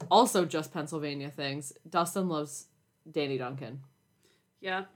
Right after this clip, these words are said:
Speaker 1: As we
Speaker 2: Mm,
Speaker 1: know.
Speaker 2: yeah.
Speaker 1: And <laughs> they were watching, we were watching a video that he had just, he uploaded it last, I don't know what day he uploads, like, Friday or Saturday. And we were watching it when we got to, uh, done with work.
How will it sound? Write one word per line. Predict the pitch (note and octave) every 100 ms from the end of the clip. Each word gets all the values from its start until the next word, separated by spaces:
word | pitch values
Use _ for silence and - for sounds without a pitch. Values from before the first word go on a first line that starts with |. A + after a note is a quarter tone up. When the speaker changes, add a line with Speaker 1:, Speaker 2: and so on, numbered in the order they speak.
| -
Speaker 1:
As | F3+ F3
we | E3+
Speaker 2:
Mm, | D3+
Speaker 1:
know. | C#3+ C#3+
Speaker 2:
yeah. | G3 F3+ F#3+ - _ _ -
Speaker 1:
And | G3 F#3+ F#3 F#3 F#3 -
<laughs> | G3+ - - - - - - - - C4+ F#4+ - F#4+ -
they | A#3+
were | C#4+
watching, | B3+ A#3 - - B3 B3+ - D#4+ E4 B3
we | C4
were | C4
watching | A3 G#3 A#3
a | G3+
video | E3+ E3 D#3+
that | D#3+
he | F3
had | E3+
just, | D#3+ E3+ - -
he | F#3 G#3+
uploaded | E3 E3 D#3+ D3+ D3+
it | C#3+
last, | D3+ D3+ D3+ -
I | D#3+
don't | E3
know | D3
what | C#3
day | C3+ C#3
he | C#3+
uploads, | C3+ C#3 C#3 C3+
like, | C#3+
Friday | D3 D3 C#3
or | C#3
Saturday. | C#3 C3+ C3+ C3 C3+ - - - _
And | -
we | F#3
were | F3+ E3+
watching | D3+ D3+ F3
it | D#3
when | D#3
we | D3+
got | D3 C3+
to, | - - -
uh, | D#3+ D3 C3
done | C3+ C#3+
with | C#3+ C3+
work. | C3+ C#3 -